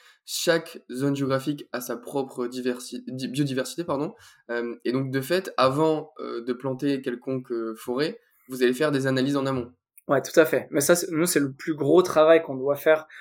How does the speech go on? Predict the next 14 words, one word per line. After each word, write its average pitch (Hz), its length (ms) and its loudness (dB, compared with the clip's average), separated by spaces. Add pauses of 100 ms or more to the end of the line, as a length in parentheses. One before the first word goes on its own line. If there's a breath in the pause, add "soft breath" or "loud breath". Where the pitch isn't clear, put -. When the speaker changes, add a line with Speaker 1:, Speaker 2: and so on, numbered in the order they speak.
(160 loud breath)
Speaker 2:
en 135 160 0
amont 147 240 4
avant 139 260 2
d'arriver 139 280 4
dans 135 100 -2
une 127 240 -6
zone 127 240 -8
géographique. 123 580 -8
Et - 40 -18
c'est - 180 -6
pour - 160 -8
ça 175 160 8
qu'on 147 140 -6
se 123 260 -8